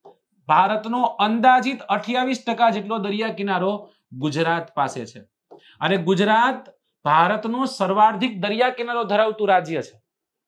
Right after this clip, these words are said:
સાહેબ, તો કેટલા કિલોમીટરનો દરિયા કિનારો મળ્યો છે ગુજરાતને? સોળસો કિલોમીટરનો દરિયા કિનારો. સાહેબ, માઇલમાં પૂછે તો નવસો ને નેવું માઇલ છે, જે આપણે આગળ ચર્ચા કરી લીધી.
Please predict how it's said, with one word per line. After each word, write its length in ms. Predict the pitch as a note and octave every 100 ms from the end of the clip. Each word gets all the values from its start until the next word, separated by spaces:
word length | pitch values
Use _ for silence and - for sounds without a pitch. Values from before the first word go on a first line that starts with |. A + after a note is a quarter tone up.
| _ _
સાહેબ, 200 | A#3 A#3+
તો 60 | C4
કેટલા 340 | B3+ A#3+ C#4+
કિલોમીટરનો 600 | D#4 C4+ C4 B3 A#3+ A#3
દરિયા 300 | A3 G#3 G#3+
કિનારો 340 | G#3 G3+ G3 G3+
મળ્યો 260 | F#3+ G3
છે 80 | F#3
ગુજરાતને? 500 | F#3 F3 F#3 G3+ G3+
સોળસો 400 | F#3+ G3 F#3+ G3
કિલોમીટરનો 580 | F3+ F#3 F3 E3+ E3+ D#3+
દરિયા 260 | D3 D3+ C#3
કિનારો. 240 | C#3 B2+
સાહેબ, 200 | D#3 G3+
માઇલમાં 440 | F3 F#3 A#3 A#3
પૂછે 220 | G3+ G3+ A3+
તો 160 | A3 - _ - -
નવસો 380 | C#3+ F#3+ F#3 G#3
ને 140 | G3
નેવું 340 | F3 D#3+ E3 D3
માઇલ 200 | C3 A2+
છે, 140 | B2
જે 120 | A2
આપણે 220 | F3 F3
આગળ 300 | F3+ F3+ G3 C#3+ - - _ -
ચર્ચા 280 | F#3 F3+ G3
કરી 200 | F#3+ G3
લીધી. 360 | E3+ A#2 G2+